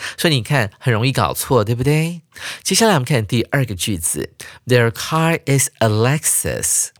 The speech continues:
他们的车呢是一部凌志。Lexus 是丰田汽车旗下最高等级的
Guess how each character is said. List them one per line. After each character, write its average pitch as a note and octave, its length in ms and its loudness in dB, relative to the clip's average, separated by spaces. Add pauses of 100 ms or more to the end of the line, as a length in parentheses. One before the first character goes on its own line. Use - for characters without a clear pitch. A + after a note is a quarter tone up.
(380)
他 G#3 140 0
们 G3 100 -4
的 E3 80 -2
车 D3 320 -2
呢 C3+ 140 2
是 C3 160 0
一 A2+ 60 0
部 G2 280 -2
凌 F2 420 -4
志。 - 440 -2 (680)
Lexus G#3+ 500 2
是 - 380 0
丰 E3+ 260 0
田 G#2 260 0
汽 A2 280 -4
车 A#2+ 260 2
旗 - 280 0
下 A2 280 0 (200)
最 F3 200 2
高 C3 220 2
等 F#2+ 260 0
级 E2 240 -6
的 F#2 260 0